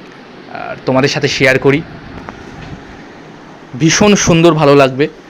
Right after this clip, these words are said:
দেখো বন্ধুরা, মন্দিরটিও কি কত সুন্দর, বাইরে থেকে আমি দেখাচ্ছি। টোটো করে যখন যাচ্ছিলাম মন্দিরটি চোখে পড়লো, আর এত ভালো লাগছিল। আর রাস্তাঘাট যথেষ্ট পরিষ্কার পরিচ্ছন্ন, সত্যি খুব সুন্দর,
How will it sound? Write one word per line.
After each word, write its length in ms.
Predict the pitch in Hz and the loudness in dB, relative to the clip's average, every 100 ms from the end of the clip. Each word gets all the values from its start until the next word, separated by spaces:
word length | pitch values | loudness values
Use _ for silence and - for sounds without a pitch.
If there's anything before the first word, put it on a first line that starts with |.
| - - - - | -20 -20 -20 -4
দেখো 200 | 127 165 | -2 0
বন্ধুরা, 320 | 151 147 156 151 | 2 2 4 4
মন্দিরটিও 480 | 139 143 143 175 | 4 2 2 0
কি 140 | 147 151 | 2 0
কত 120 | 127 143 | 0 0
সুন্দর, 420 | - 135 139 139 | -2 -2 0 4
বাইরে 240 | 120 139 | 4 4
থেকে 200 | 139 147 | 2 0
আমি 100 | 135 | 2
দেখাচ্ছি। 480 | 120 - - - 147 - - - - - - - - - - - - - - - | 0 -2 -4 -6 -8 -10 -16 -16 -16 -16 -18 -18 -20 -20 -20 -20 -20 -20 -14 -2
টোটো 200 | 175 196 | 0 4
করে 160 | 208 | 4
যখন 200 | 208 214 | 4 4
যাচ্ছিলাম 480 | 170 160 - 196 190 | 4 2 2 0 2
মন্দিরটি 400 | 156 156 160 170 | 2 0 -2 -4
চোখে 220 | 156 151 | -2 0
পড়লো, 340 | 143 143 139 139 - - - - - - - | 2 2 2 -2 -8 -20 -20 -20 -20 -14 -10
আর 100 | 135 - | -10 -2
এত 280 | 160 156 214 | 0 2 4
ভালো 320 | 196 139 160 | 4 4 4
লাগছিল। 440 | 185 180 175 165 165 | 6 4 2 4 4
আর 80 | |
রাস্তাঘাট 440 | 135 131 170 160 165 | 4 2 2 0 0
যথেষ্ট 360 | 135 175 165 175 | 0 -2 -2 -4
পরিষ্কার 340 | 147 143 - 156 | -2 -2 0 0
পরিচ্ছন্ন, 580 | 151 147 - 156 156 160 - - - - - - - - - - | -2 -4 -2 -2 -2 -4 -14 -20 -20 -20 -20 -18 -14 -14 -16 -14
সত্যি 360 | - 226 - 269 | -4 -2 0 2
খুব 160 | 247 - | 2 0
সুন্দর, 380 | - 160 143 | 0 2 2